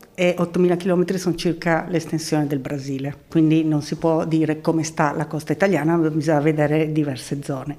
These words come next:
Possiamo distinguere tra coste basse sabbiose e coste rocciose. I problemi sono, per quanto riguarda l'erosione, sono maggiori per le coste basse sabbiose,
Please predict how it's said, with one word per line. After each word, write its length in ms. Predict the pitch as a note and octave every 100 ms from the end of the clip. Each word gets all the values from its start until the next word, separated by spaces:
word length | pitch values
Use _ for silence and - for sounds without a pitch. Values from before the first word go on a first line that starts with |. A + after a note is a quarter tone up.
| -
Possiamo 560 | - F#3+ - G#3 F#3+ G3+
distinguere 640 | F#3 - - G3 G#3 G#3+
tra 240 | G#3 F3 D#3+
coste 420 | G3+ F3 - F#3
basse 460 | E3+ F3 E3 -
sabbiose 800 | E3+ E3+ E3 F3 G3 G#3+ A#3 D4+
e 80 | C4
coste 440 | E3+ D3+ - E3
rocciose. 840 | D#3 D3+ - D#3+ D3 D3 C#3+ G#3+ C#4 - - -
I 100 | -
problemi 560 | - F3+ F#3 F#3 F3+ F3
sono, 480 | F3 D#3+ D#3 D#3
per 180 | - D3+
quanto 300 | - E3 D#3+
riguarda 340 | E3 D#3+ D3+ D#3
l'erosione, 540 | D#3 D#3 D#3 D#3+ D3+
sono 240 | - E3
maggiori 640 | D#3 D#3 D#3 D#3+ E3+ D#3 D#3
per 160 | D#3 D3
le 140 | C#3+
coste 400 | D#3 C#3 - D3+
basse 340 | D3+ C#3+ -
sabbiose, 1000 | C#3+ D3+ D3+ D3+ C3+ C#3 D3 A#3 - -